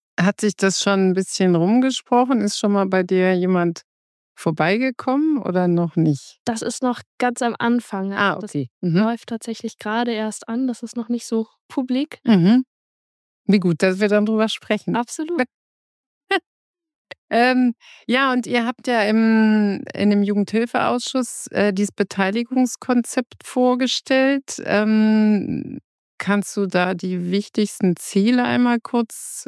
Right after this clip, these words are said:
Speaker 1: skizzieren? Das, ähm, ist ja wahrscheinlich ein, ein großes Papier, aber so, mm, runtergebrochen, dass, dass man sich da was f-, drunter vorstellen kann?
Speaker 2: Ja, das kann ich gerne machen. Also, das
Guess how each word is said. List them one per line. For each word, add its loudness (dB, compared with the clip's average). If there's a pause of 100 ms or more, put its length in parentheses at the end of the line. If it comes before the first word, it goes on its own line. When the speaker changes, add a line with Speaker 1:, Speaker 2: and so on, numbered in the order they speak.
Speaker 1:
skizzieren? 2
Das, -4
ähm, 4 (420)
ist -8
ja 2
wahrscheinlich 0
ein, 4
ein 4
großes 0
Papier, -2
aber 0
so, 2 (760)
mm, 4
runtergebrochen, 0
dass, -4 (200)
dass -2
man 4
sich 0
da -2
was 0
f-, -18
drunter 0
vorstellen 0
kann? -2 (260)
Speaker 2:
Ja, 0
das -8
kann -2
ich -2
gerne 2
machen. 2
Also, 0 (600)
das -2